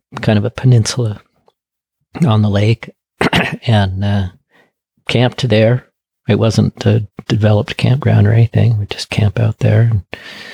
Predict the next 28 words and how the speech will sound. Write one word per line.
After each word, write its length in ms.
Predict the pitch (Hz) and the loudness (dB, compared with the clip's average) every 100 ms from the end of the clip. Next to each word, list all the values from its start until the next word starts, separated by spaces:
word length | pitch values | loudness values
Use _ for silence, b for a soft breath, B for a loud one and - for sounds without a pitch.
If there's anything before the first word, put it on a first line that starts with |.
| B B B B _ _ _ _ | B B B B _ _ _ _
uh, 520 | 180 110 107 101 95 101 | -4 -2 0 0 0 0
we'd 120 | 113 | 0
go 140 | 120 | 0
canoeing 460 | 117 - 104 104 110 | 0 2 4 4 4
in 120 | 104 | 4
the 80 | 104 | 2
lake 440 | 107 107 110 - | 2 2 2 -2
and 280 | 110 95 92 | -4 -4 -4
swimming, 460 | - 117 113 117 110 | -2 0 2 2 0
and 220 | 95 92 - - | -2 -6 -14 -6
that 120 | 123 | -4
was 120 | 113 | -4
great. 340 | - 120 120 - _ _ _ _ _ _ _ _ B B B _ - | -4 -2 -2 -6 _ _ _ _ _ _ _ _ B B B _ -4
Um, 580 | 127 120 123 123 123 120 B B _ _ _ _ _ B B B B B B _ _ _ _ _ _ | 2 2 4 2 0 -2 B B _ _ _ _ _ B B B B B B _ _ _ _ _ _
when 340 | 180 117 113 | -2 2 4
I 200 | 113 110 | 2 2
was 800 | 110 104 101 101 98 - - - - | 2 2 2 2 0 -2 -2 -4 -6
in, 640 | - 117 104 95 92 92 92 | -2 2 2 2 0 -4 -4
at 120 | 104 | -2
the 80 | 98 | -2
beginning 280 | 95 113 107 | 0 2 2
of 100 | 92 | 2
my 400 | 92 98 101 101 | 0 -2 -2 -2
ninth 360 | 95 98 95 | 0 0 0
grade, 280 | - 98 95 | -2 -4 -2
my 120 | 101 | 0
parents 480 | 98 - 113 95 - | 0 0 0 0 -2
had 220 | - 92 | -2 -4